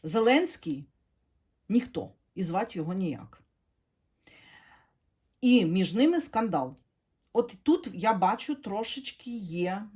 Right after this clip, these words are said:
м, давайте так скажу, м,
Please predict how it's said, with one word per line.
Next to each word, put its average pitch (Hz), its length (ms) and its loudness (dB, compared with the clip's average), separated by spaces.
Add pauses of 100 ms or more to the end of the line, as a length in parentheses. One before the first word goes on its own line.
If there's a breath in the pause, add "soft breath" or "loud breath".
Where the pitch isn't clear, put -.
(120)
м, 170 580 -8
давайте 208 320 -6
так 147 240 -10
скажу, 151 500 -10 (640)
м, 139 480 -14